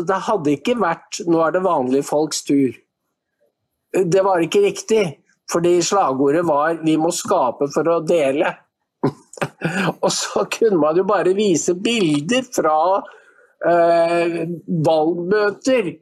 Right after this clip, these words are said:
landsmøter, hvor det står med store bokstaver, «nå er det vanlige folks tur».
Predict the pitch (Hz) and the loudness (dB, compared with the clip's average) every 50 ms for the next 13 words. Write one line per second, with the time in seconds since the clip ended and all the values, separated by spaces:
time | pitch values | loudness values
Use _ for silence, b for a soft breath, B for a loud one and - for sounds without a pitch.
0 | _ _ _ _ _ _ _ _ _ _ _ _ _ - 143 165 170 160 165 160 | _ _ _ _ _ _ _ _ _ _ _ _ _ -6 -2 0 2 2 2 2
1 | 160 160 175 165 165 - - 202 196 190 196 220 214 208 202 220 - - - - | 2 2 0 0 -2 -2 0 0 0 0 0 0 0 0 -2 -2 -4 -4 -8 -8
2 | - - 180 160 165 185 196 208 226 214 208 226 226 - - 254 214 185 165 170 | -2 0 2 4 4 4 4 4 2 2 0 -2 -2 -2 0 0 0 2 2 0
3 | 202 196 - - 175 160 165 185 196 185 180 175 170 170 175 175 175 165 147 135 | -2 -2 0 -2 -2 0 0 0 0 2 2 2 2 2 2 2 2 2 0 2
4 | 127 139 143 - - 123 131 135 - - - 120 107 101 | 0 -2 -2 -2 -4 -6 -6 -4 -8 -10 -8 -8 -8 -8